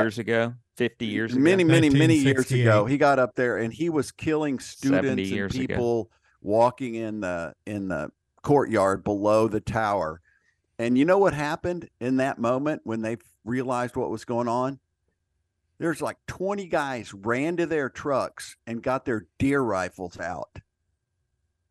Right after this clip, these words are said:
Speaker 2: And they were keeping him at bay with their deer rifles while the police came up, went up from behind and, and took him out.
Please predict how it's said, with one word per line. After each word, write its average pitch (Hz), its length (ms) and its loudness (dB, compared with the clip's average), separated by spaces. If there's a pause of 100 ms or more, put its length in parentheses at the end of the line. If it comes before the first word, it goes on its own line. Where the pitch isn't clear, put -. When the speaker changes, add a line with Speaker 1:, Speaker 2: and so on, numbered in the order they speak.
(160)
Speaker 2:
And 117 220 2
they 127 320 6
were 110 440 4
keeping 160 420 -2
him 135 260 -2
at 92 240 -6
bay 98 560 -2 (1300)
with 123 240 2
their 113 200 2
deer 147 320 2
rifles 98 580 -2
while 104 220 2
the 104 80 -2
police 139 480 -2
came 107 320 -6
up, 92 360 -4
went 104 240 -6
up 107 400 -2
from 113 220 -2
behind 104 400 -4
and, 87 300 -6
and 92 320 -6 (100)
took 120 220 0
him 95 120 0
out. 85 400 -6